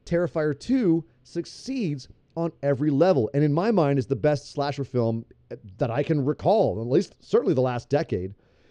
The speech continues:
It is hilariously funny at times, especially if you have a very dark sense of humor. But even if you don't, you'll find yourself laughing a lot. It's got more than enough gore to satisfy your gorehound friends. And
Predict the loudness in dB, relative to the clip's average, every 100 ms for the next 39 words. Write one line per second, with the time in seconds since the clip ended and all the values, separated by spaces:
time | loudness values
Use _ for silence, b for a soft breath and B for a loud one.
0 | b b b b 6 6 4 0 2 2
1 | 2 4 2 0 -2 0 0 0 -2 -6
2 | -6 -8 -4 -2 0 -2 0 0 0 -2
3 | -4 -4 -2 2 2 2 0 -2 -2 -4
4 | -4 -4 -4 -4 -4 -8 b b b b
5 | b b -2 0 0 -2 -2 2 4 4
6 | -2 _ 2 2 2 0 0 2 2 2
7 | -2 -2 -2 2 2 0 -6 _ _ _
8 | _ _ _ _ -4 2 2 2 4 4
9 | 4 2 -2 0 4 4 4 -4 b b
10 | b b -8 -2 -2 0 0 0 0 0
11 | 2 2 -4 -6 -8 -10 -10 -16 b b
12 | b 2 2 -2